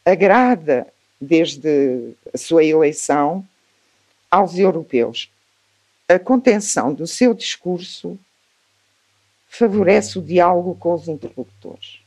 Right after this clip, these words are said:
Eu creio que todos, europeus e outros.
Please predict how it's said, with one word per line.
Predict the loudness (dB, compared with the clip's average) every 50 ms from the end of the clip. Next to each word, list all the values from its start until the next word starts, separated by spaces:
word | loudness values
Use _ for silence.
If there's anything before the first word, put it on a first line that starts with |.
| _ _ _ _ _ _ _ _ _ _ _ _
Eu | -2 -2 -2
creio | 0 0 2 2 2 2
que | -2
todos, | _ _ -2 -2 -2 -2 -8 _
europeus | -14 -14 -14 -14 -18 _ -6 -6 -6 -6 -8 -10
e | -10 -10
outros. | -10 -12 _ _ -20 -20 -20 -20